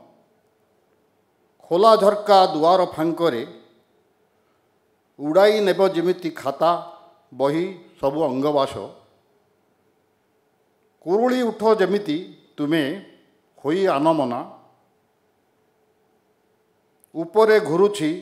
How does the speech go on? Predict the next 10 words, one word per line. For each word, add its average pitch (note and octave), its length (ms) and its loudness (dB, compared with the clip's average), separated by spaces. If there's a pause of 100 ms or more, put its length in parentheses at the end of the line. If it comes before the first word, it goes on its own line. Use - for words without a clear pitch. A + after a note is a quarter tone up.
(320)
ଝଡ଼ର D3+ 520 0
ଇଗଲ, C3+ 320 -2 (1200)
ଝା-, A#2+ 400 -6 (160)
ଝାମ୍ପି D#3+ 440 -6
ନେବ G3 240 2
କି F#3 200 -4 (300)
ସତେ F3+ 560 -4 (1200)
ନିଭି D#3 380 -2
ନିଭି F#3+ 260 0
ଯିବ E3+ 220 -2